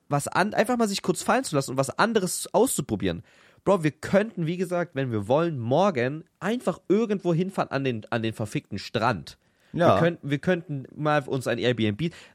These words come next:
Speaker 1: so, man macht das nicht, weil man halt irgendwie im Trott ist.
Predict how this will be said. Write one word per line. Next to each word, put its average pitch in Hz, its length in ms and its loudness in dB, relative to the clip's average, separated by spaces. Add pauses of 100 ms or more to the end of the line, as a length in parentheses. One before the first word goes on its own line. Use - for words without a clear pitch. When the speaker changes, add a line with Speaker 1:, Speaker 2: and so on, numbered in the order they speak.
(120)
Speaker 1:
so, 135 100 0
man 127 160 2
macht 190 240 2
das 135 200 2
nicht, 143 240 -2 (220)
weil 117 120 4
man 156 80 4
halt 160 140 2
irgendwie 147 160 0
im 131 100 -2
Trott - 240 -2
ist. - 260 -12